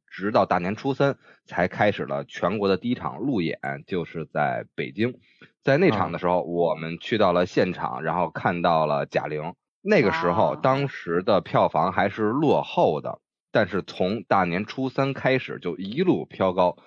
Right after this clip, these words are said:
Speaker 1: 直接到现在遥遥领先，是已经突破了三十亿，目前实时票房三十二点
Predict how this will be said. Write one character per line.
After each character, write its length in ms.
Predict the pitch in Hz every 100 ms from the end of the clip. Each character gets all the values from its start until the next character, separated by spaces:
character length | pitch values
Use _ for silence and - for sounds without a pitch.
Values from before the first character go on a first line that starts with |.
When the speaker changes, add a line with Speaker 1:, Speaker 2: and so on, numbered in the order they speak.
| _ _
Speaker 1:
直 160 | 95
接 140 | 101 104
到 120 | 92
现 200 | - 85
在 140 | 82 -
遥 180 | 78
遥 140 | 80 85
领 160 | 69
先， 260 | - 87 90 -
是 200 | - 82
已 60 |
经 160 | 73 90
突 160 | -
破 140 | 120 95
了 100 | 73
三 220 | - 139
十 120 | 117
亿， 140 | 117 -
目 220 | 120 107
前 240 | - 95
实 140 | 104 113
时 80 | 123
票 180 | 104
房 220 | 85 85 -
三 240 | - 107
十 80 | 104
二 160 | 104 78
点 160 | 67